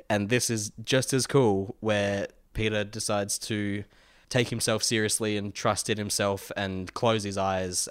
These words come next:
and f-, use his spidey senses, which in this film is called the Peter Tingle,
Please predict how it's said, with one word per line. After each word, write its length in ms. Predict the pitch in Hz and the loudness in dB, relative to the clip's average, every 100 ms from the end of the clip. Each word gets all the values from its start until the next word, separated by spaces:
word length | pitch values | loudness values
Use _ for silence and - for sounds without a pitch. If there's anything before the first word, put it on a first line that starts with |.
| - | -4
and 320 | 95 92 90 | -4 -4 -8
f-, 100 | - - | -14 -16
use 300 | 120 104 98 | -4 -2 -2
his 420 | - 101 95 - - - - _ - | -2 -4 -4 -8 -10 -16 -20 _ -12
spidey 400 | 151 - 113 107 | -8 2 2 2
senses, 680 | - 101 95 101 98 - - - - | 0 -2 -2 -4 -2 -2 -4 -10 -8
which 220 | 113 110 | -6 -2
in 60 | 107 | -2
this 140 | 101 | -2
film 200 | 107 98 | -2 -4
is 100 | 95 | -4
called 200 | 107 98 | -4 -4
the 60 | 95 | -2
Peter 260 | 107 104 | -2 -2
Tingle, 560 | 98 104 101 98 98 | -2 -4 -2 -4 -4